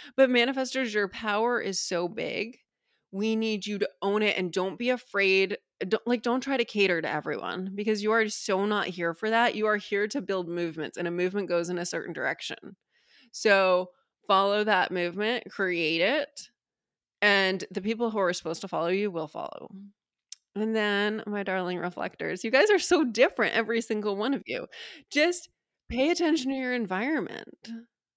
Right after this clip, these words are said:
That's what I would say. The key is your environment also includes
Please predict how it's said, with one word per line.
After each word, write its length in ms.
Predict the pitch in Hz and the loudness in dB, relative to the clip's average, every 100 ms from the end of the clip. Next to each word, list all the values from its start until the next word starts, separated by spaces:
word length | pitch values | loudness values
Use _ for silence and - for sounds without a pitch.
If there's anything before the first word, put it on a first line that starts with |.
| _ - | _ -4
That's 320 | 240 285 285 | -2 -2 -2
what 80 | 262 | -2
I 140 | 220 254 | 0 0
would 140 | 254 | -2
say. 140 | 220 196 | 0 -2
The 80 | 190 | -2
key 360 | - 254 240 | -4 -4 -2
is 200 | - 202 | -2 -2
your 180 | - 208 | -2 -2
environment 480 | 196 220 233 226 214 | 2 2 2 -2 -2
also 300 | 208 208 214 | -2 -2 -2
includes 520 | 202 - 196 190 180 | -4 -4 -4 -4 -6